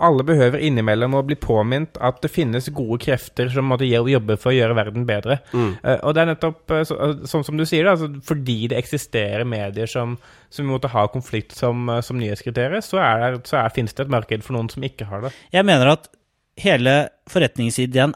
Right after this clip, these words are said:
Speaker 3: er en god nyhet i seg selv, fordi at, eh, det er jo,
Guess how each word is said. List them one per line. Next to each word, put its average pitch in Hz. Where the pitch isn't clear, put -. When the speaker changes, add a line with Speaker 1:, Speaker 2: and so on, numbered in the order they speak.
Speaker 3:
er 113
en 139
god 127
nyhet 123
i 110
seg -
selv, 214
fordi 156
at, 143
eh, 151
det 170
er 127
jo, 160